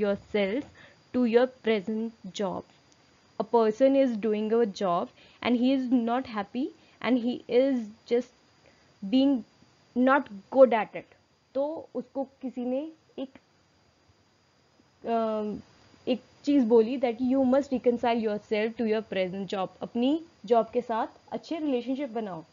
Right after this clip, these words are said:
not with the people, with your job itself। Be good at it। Okay, so our next word is squarely।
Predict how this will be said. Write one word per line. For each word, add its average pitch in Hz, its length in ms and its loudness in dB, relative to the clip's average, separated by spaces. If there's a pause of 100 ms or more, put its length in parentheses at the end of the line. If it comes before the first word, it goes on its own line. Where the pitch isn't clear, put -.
(380)
not 240 340 -2
with 233 140 -4
the 262 100 -2
people, 247 400 -2
with 226 180 -2
your 302 120 2 (140)
job 208 320 0
itself। - 400 -8 (480)
Be 247 240 0
good 226 280 0
at - 140 -10
it। - 120 -14 (2250)
Okay, 254 200 6
so 247 160 2
our 254 80 4
next 254 260 0
word 269 200 0
is 277 160 -2
squarely। 202 440 -2